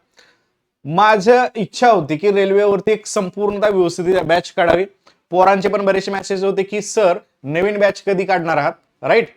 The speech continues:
लाईव्ह लेक्चरमध्ये पोरं विचारत होते. तर ही नवीन बॅच मी लॉन्च करत आहे येत्या वीस तारखेला, ओके. किती तारखेला? वीस तारखेला मी लॉन्च करत आहे. वीस मे पासून याचे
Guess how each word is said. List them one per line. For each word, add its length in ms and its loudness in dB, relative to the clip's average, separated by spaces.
लाईव्ह 300 4
लेक्चरमध्ये 420 -2
पोरं 220 0
विचारत 280 0
होते. 300 -6
तर 80 -4
ही 120 -4
नवीन 480 -4
बॅच 480 0
मी 200 -6
लॉन्च 300 0
करत 260 -4
आहे 220 -2
येत्या 340 0
वीस 320 -4
तारखेला, 520 -2
ओके. 360 0
किती 200 -4
तारखेला? 340 0
वीस 380 -4
तारखेला 440 -2
मी 160 -8
लॉन्च 240 -2
करत 220 -4
आहे. 160 -2
वीस 360 -6
मे 120 -4
पासून 260 -10
याचे 300 -4